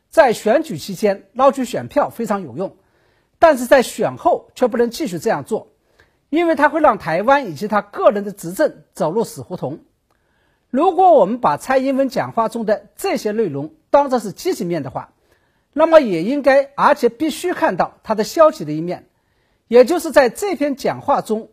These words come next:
他不仅没有改变自己根深蒂固的台独立场，而且有可能会给两岸关系带来新的问题，甚至是新的冲突。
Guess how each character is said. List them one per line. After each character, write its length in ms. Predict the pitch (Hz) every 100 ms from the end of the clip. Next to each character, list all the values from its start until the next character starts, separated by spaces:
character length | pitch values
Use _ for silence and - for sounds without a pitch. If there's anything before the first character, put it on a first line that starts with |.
| _
他 140 | - 277
不 180 | -
仅 200 | - 214
没 100 | 175
有 120 | 285 285
改 260 | - 131
变 180 | 131 247
自 180 | - 269
己 140 | 151
根 260 | - 294 294
深 220 | 277 269
蒂 160 | 339 277
固 160 | 208
的 80 | 156
台 200 | 143 208
独 140 | 254
立 140 | 269 220
场， 220 | 131 113 _ _ _ _ _ _
而 240 | - 254 339
且 160 | 330
有 280 | 240 226 359
可 140 | -
能 120 | 170 185
会 140 | 285
给 140 | 240
两 180 | 226 143
岸 120 | 139
关 220 | 165 254 247
系 260 | 226 - -
带 160 | 262 202
来 100 | 196
新 280 | - 339
的 60 | 320
问 180 | 220 143
题， 260 | - 117 _
甚 320 | - - 330
至 100 | 226
是 260 | 190 190 -
新 240 | 160 - 294
的 80 |
冲 260 | 220 311 320
突。 180 | -